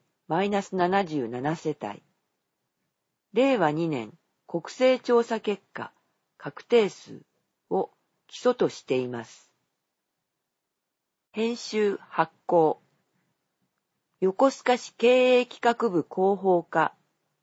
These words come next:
郵便番号、二三八の八五五零。横須賀市小川町十一番地。電話、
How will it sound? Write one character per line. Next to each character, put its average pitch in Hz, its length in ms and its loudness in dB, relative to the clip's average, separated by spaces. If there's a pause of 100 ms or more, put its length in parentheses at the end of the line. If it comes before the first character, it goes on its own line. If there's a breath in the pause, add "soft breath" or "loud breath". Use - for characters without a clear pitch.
(640)
郵 247 260 -2
便 254 260 -2
番 226 280 4
号、 127 300 -6 (440)
二 254 260 -2
三 254 280 2
八 165 300 -6
の 160 140 0
八 147 340 -6
五 214 280 4
五 165 300 4
零。 151 300 -2 (1000)
横 185 260 2
須 - 200 -2
賀 254 100 4
市 185 180 -4
小 143 80 0
川 208 320 6
町 190 300 2
十 202 320 -2
一 208 240 -6
番 185 260 2
地。 - 300 -18 (880)
電 180 280 0
話、 170 240 2